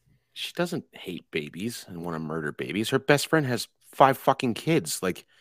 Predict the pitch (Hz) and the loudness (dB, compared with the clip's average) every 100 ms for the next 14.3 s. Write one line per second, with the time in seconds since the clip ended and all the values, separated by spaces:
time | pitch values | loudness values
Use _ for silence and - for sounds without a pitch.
0 | _ _ _ _ _ - - 147 - - | _ _ _ _ _ -14 0 0 2 2
1 | 107 98 - - 101 - - 87 80 82 | 4 4 0 -2 -2 -2 -2 0 0 0
2 | 76 95 120 80 78 76 80 98 87 - | -2 4 4 4 -6 -6 -6 -2 -2 -4
3 | - - - - - - _ _ _ _ | -18 -20 -20 -20 -20 -20 _ _ _ _
4 | _ _ _ _ - 87 107 110 113 131 | _ _ _ _ -6 0 6 6 10 10
5 | 120 123 113 147 139 123 113 127 123 143 | 12 10 10 8 8 4 6 6 6 2
6 | 143 139 165 160 151 143 131 120 113 101 | 2 4 4 6 4 8 10 10 8 6
7 | - 98 - 104 - - 104 101 110 107 | 2 -4 0 0 0 -6 -6 -4 -2 -2
8 | - 76 76 76 78 - - _ _ _ | -4 -6 -4 -4 -4 -8 -18 _ _ _
9 | _ _ - 78 76 80 82 - 160 120 | _ _ -10 -8 -6 -8 -10 -2 2 2
10 | 95 101 101 101 117 113 104 101 101 98 | 2 0 0 6 8 10 8 8 6 6
11 | 92 92 87 82 82 82 82 80 80 76 | 4 4 4 4 2 0 2 4 4 2
12 | - 71 78 80 80 76 80 73 73 67 | 0 -8 -8 -6 -6 -4 -6 -6 -8 -12
13 | - - - - - - - - - - | -14 -16 -16 -14 -14 -14 -16 -20 -20 -18
14 | - - | -16 -16